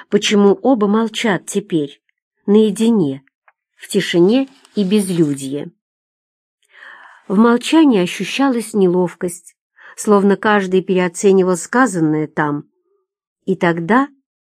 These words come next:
и анализировал. Не был ли он чрезмерно откровенен? Не наговорил ли лишнего? Дина заметила в углу между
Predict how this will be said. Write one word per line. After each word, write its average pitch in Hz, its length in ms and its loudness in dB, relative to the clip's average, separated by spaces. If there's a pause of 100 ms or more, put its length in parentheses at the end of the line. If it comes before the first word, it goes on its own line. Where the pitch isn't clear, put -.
(640)
и 254 80 2
анализировал. 170 840 0 (2000)
Не 269 180 4
был 254 120 4
ли 233 160 2
он 226 160 2
чрезмерно 214 720 2
откровенен? 165 1000 -4 (800)
Не 196 160 4
наговорил 190 500 2
ли 254 300 2
лишнего? 170 680 0 (1600)
Дина 220 340 4
заметила 202 600 2
в 180 80 -2
углу 226 280 2
между 190 460 2